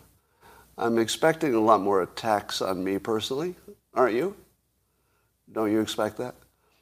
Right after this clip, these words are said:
There should be a major hit piece developing on me somewhere by now, 'cause I'm, you know, I,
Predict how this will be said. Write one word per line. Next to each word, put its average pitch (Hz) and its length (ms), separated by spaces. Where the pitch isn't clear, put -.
There 139 140
should 185 240
be 190 140
a 135 40
major 120 420
hit 101 280
piece - 540
developing 101 580
on 92 180
me 95 140
somewhere 87 560
by 76 180
now, 69 480
'cause 98 460
I'm, 104 320
you 98 180
know, 98 60
I, 92 220